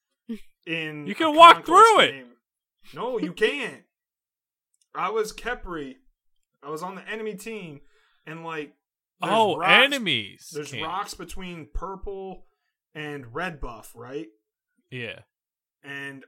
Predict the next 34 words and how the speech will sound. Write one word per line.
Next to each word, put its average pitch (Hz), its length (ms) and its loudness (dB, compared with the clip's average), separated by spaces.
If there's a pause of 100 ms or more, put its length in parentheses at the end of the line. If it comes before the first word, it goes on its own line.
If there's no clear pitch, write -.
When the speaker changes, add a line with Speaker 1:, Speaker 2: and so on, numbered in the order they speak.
Speaker 2:
on 185 180 -12
those 160 240 -10
rocks, 185 480 -8
I'm 185 120 -16
trying 208 300 -10
to 147 100 -14
get 180 480 -8
to 165 100 -20
the 151 180 -18
enemy 170 280 -16
team 131 600 -18
and 131 240 -20
swing 170 320 -16
around. 151 380 -14
I'm 131 220 -20
messing 156 320 -12
around, 151 260 -16
backline, 151 420 -12
whatever. 147 460 -12 (460)
I'm 135 80 -18
trying 175 200 -8
to 170 60 -12
get 160 140 -10
back 170 280 -8
into 165 120 -14
this 139 120 -12
fight, 180 380 -12
and 143 100 -16
I 147 40 -14
try 180 200 -8
to 170 60 -10
go 170 180 -8
towards 170 300 -12
gold, 147 520 -8